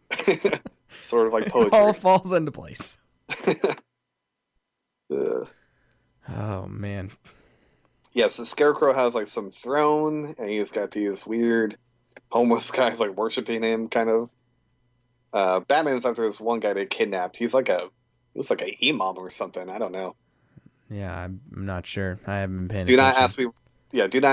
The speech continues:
Speaker 1: ask
Speaker 2: I
Speaker 1: me
Speaker 2: think,
Speaker 1: why.
Speaker 2: oh, no, he's a, he's a cardinal.
Speaker 1: Who? Scarecrow?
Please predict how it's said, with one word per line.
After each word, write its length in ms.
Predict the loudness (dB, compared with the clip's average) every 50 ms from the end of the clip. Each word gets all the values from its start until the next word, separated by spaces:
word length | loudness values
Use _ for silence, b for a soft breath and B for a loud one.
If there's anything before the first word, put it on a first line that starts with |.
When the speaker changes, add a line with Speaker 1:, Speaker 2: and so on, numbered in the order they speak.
| 6
Speaker 1:
ask 80 | 6 6
Speaker 2:
I 40 | 6
Speaker 1:
me 40 | 6
Speaker 2:
think, 140 | 6 4 4
Speaker 1:
why. 140 | 6 6 6
Speaker 2:
oh, 120 | 6 8
no, 200 | 8 6 6 6
he's 260 | 4 2 0 0 0
a, 40 | 0 0
he's 180 | 0 0 0 -2
a 60 | -2
cardinal. 640 | -4 0 0 2 2 2 -2 -4 -6 -8 -10 -14 -16 -20 _ _ _ _ _ _ _ _ _ _ _ _ _ _ _ _ _ _ _ _ _ _ _ _ -20 -20 -20 _ _
Speaker 1:
Who? 240 | 0 0 0 0 -2
Scarecrow? 440 | -6 -4 -2 -2 0 0 -2 -2 -2